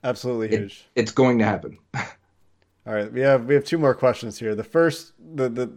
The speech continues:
Speaker 1: the, the, well, three more technically, but the next two we grouped together. First one, Bengal fan forever at Love for Future A one.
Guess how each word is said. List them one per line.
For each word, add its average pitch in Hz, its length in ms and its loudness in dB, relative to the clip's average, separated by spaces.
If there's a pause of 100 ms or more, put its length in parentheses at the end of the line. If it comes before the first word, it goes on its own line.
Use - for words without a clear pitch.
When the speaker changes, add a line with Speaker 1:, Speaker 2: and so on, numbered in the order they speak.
(120)
Speaker 1:
the, 120 260 2
the, 107 260 -6 (760)
well, 117 180 -2
three 170 280 2
more 107 220 0
technically, 113 420 -2
but 104 140 -8
the 123 80 -2
next 135 260 0
two 135 140 2
we 117 100 0
grouped 113 220 -2
together. 101 420 -4 (400)
First 175 260 0
one, 127 300 0 (480)
Bengal 143 320 4
fan 143 240 4
forever 127 400 4
at 135 280 2
Love 123 600 0
for 123 200 -2
Future 120 440 -4
A 117 220 2
one. 120 320 -2